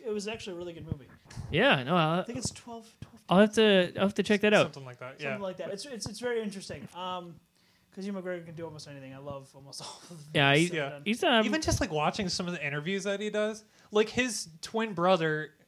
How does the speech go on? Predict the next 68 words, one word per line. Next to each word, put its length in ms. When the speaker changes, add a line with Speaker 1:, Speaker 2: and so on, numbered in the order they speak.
Speaker 3:
is 280
in 420
the 320
R 220
A 120
F 340
as, 260
like, 100
a 60
fighter 260
pilot. 440
So 680
I, 200
I 80
don't 100
know 60
if 100
it's 120
his 120
twin 240
brother. 240
Does 180
he 60
have 100
a 40
twin 180
brother? 220
Speaker 1:
I 40
don't 40
know 60
if 60
it's 120
Speaker 3:
I 80
Speaker 1:
his 80
Speaker 3:
just 100
Speaker 1:
twin. 40
I 40
Speaker 3:
made 60
Speaker 1:
think 120
Speaker 3:
that 40
Speaker 1:
it's 60
Speaker 3:
up. 40
Speaker 1:
his 60
older 220
brother. 360
Speaker 3:
Yeah, 140
his 120
older 200
Speaker 1:
'Cause 120
Speaker 3:
brother. 120
Speaker 1:
this 100
is 60
Speaker 3:
But 140
Speaker 1:
the 60
Speaker 3:
they 60
Speaker 1:
guy, 40
Speaker 3:
look 140
Speaker 1:
this, 80
Speaker 3:
very 220
similar. 260
Speaker 1:
this 80
is 100
the 100
guy 240
that 240
does 320
the, 220
um, 340